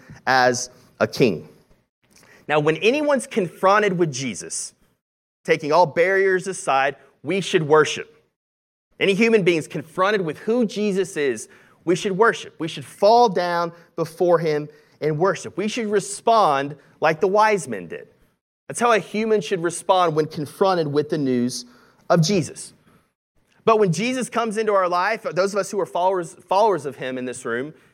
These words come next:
can we honestly say when he comes into our life and says, "I wanna be your king, I want your allegiance, I want you to honor me,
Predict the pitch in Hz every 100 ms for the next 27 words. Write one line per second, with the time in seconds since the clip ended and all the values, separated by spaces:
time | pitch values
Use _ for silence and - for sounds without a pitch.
0 | - 214 240 220 220 214 - 185 - 180
1 | 175 156 214 214 240 196 208 190 175 170
2 | 175 165 160 160 - - 185 196 175 160
3 | 139 - 165 185 233 226 _ _ _ _
4 | _ _ 143 160 165 160 139 120 147 165
5 | 214 214 - - - _ _ _ _ _
6 | - 147 151 147 127 131 143 180 190 208
7 | 240